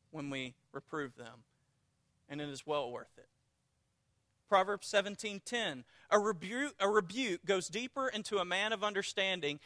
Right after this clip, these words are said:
than a hundred blows into a fool." You see, the wise don't waste their words in a conversation that's going nowhere.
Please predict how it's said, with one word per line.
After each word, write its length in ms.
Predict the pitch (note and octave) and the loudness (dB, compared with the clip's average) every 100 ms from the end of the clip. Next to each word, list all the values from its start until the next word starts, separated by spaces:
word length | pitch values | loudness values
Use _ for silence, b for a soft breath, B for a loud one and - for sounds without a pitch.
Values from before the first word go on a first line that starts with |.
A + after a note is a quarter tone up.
| B | B
than 140 | - G3 | 4 6
a 80 | F#3 | 6
hundred 640 | - A#3+ B3 A3+ B3+ F#3 | 4 2 2 0 -2 0
blows 600 | G3 G#3 G3 E3+ D3+ D3 | 4 8 8 6 -2 -4
into 400 | - F3 - G3 | -6 -6 -2 2
a 60 | F3 | 0
fool." 500 | - G3+ E3+ B2+ - _ _ _ _ _ _ _ _ _ _ _ _ _ _ _ | 2 0 0 -4 -8 _ _ _ _ _ _ _ _ _ _ _ _ _ _ _
You 60 | F#3 | -8
see, 160 | - | -2
the 80 | A3+ | 0
wise 400 | G3+ G#3+ B3+ A#3+ | 4 6 4 2
don't 260 | F3 G#3+ G#3+ | 0 0 4
waste 300 | A3 A3+ - | 4 4 4
their 140 | A3 | 2
words 400 | F#3 G#3 A3 G#3+ | 4 4 4 2
in 100 | F#3+ | -2
a 40 | G#3+ | -2
conversation 760 | G#3 G#3+ G3+ - G#3+ - F#3 | -2 0 -2 0 0 0 -4
that's 180 | E3+ - | -4 -4
going 440 | E3+ G3+ G#3+ G#3 | 4 6 6 2
nowhere. 640 | G3 G3 A3+ G#3 C3+ - | 4 6 6 4 2 0